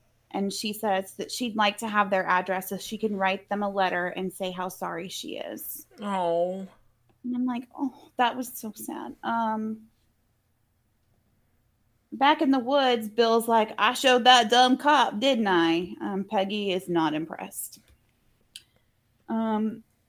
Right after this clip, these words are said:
Speaker 1: he realizes that they lost the chain and her padlock in the fight when they were running away. So he hits Peggy for being so irresponsible and tells her to pay more attention next time.
Speaker 2: Um,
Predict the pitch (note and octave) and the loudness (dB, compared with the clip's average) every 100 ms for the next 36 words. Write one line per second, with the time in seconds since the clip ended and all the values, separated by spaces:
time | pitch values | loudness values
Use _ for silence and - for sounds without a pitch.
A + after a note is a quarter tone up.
0 | _ - C#4+ C#4 C4+ D#4+ E4 B3+ A#3+ A3 | _ -6 0 0 2 4 6 6 4 0
1 | A3+ A3 G#3+ G#3 G#3 A#3 A#3 - A3 - | -2 0 -2 2 2 0 -4 -8 -8 -2
2 | - C4+ B3+ G#3 G3 G3+ G3 - D4+ E4 | 0 2 2 0 -2 -2 -4 -2 0 2
3 | A3+ F#3 - G3 F#3 F#3 D#4+ E4+ A#3+ A3 | 4 2 2 -4 -4 -2 2 4 4 0
4 | - _ - G#3 G3 F#3 F#3+ F#3+ F3+ F3 | -6 _ -8 -6 -4 -2 0 0 0 0
5 | A3+ G3 F3+ F#3 _ _ _ _ _ _ | 0 0 0 -4 _ _ _ _ _ _
6 | _ _ D#4+ E4 E4+ F#4+ A4 - A#3+ G3 | _ _ 0 4 8 6 6 6 6 6
7 | G3+ A3 G#3+ G#3 G#3+ G3 - C4+ E4 E4 | -2 0 0 0 0 0 0 0 0 2
8 | A#3 A3+ A3 F3 E3 D#3+ A#3 A3 G3+ - | 4 4 0 0 0 0 0 2 0 -2
9 | _ - E4 E4+ C#4+ C4+ B3+ G#3 F#3+ F3 | _ 4 6 8 6 4 0 -4 -4 -4
10 | D#3+ D#3+ - - C3+ - G#3+ - _ _ | -4 -8 -10 -10 -8 -8 -10 -14 _ _
11 | _ - _ _ _ _ _ _ _ _ | _ -20 _ _ _ _ _ _ _ _
12 | _ G3+ G#3+ G#3+ G#3 G3+ F3+ E3 | _ 8 10 10 10 6 2 -8